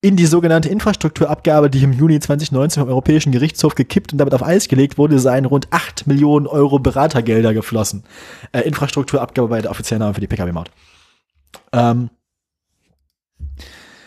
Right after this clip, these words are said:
für die Grünen, die den Bericht angefordert hatten, sind die Zahlen ein Beleg für unverantwortlichen Umgang mit Steuergeldern.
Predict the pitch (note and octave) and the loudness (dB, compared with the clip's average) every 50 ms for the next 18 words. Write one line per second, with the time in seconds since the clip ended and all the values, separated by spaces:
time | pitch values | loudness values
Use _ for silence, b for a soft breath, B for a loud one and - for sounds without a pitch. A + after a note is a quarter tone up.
0 | B B B B B B B B B B - - - F3 E3 C3+ E3+ D3+ C#3 D3 | B B B B B B B B B B -6 0 2 2 2 4 2 2 2 4
1 | F#3+ A#3+ B3+ G3 D3 C3+ C3+ B2+ C#3+ C#3+ C#3+ D3 D3 D3 D#3 G3+ F3+ D3 A2+ - | 2 4 4 4 2 4 4 4 4 4 4 4 2 2 2 2 2 2 2 2
2 | A#2+ A2+ - B2 D3 - D#3+ B2+ C#3+ C#3+ C3+ B2 - - C#3 C#3+ D#3 E3+ C#3 C3+ | 0 0 0 -2 0 2 2 2 4 2 2 0 0 0 0 0 0 0 0 0
3 | A2+ A#2+ A2 G#2 D3 D#3+ - - C#3 - D#3+ F#3+ A3+ - - D#3 B2+ D3+ D#3+ - | 0 0 0 0 0 0 0 -2 -2 0 2 2 2 2 0 0 0 0 0 0
4 | - - C#3+ D#3+ - - C#3+ - - - D#3 E3 F3+ E3+ D#3+ C#3+ C#3+ C#3+ C#3 - | 0 -2 -2 -2 -2 -2 -6 -6 -2 0 2 2 4 4 2 2 2 0 0 0
5 | - D#3 C#3 A2 G2+ G2+ G#2 G2+ F#2+ G2+ F#2+ F#2 F#2+ | 2 2 2 2 0 -2 -4 -6 -6 -6 -8 -10 -12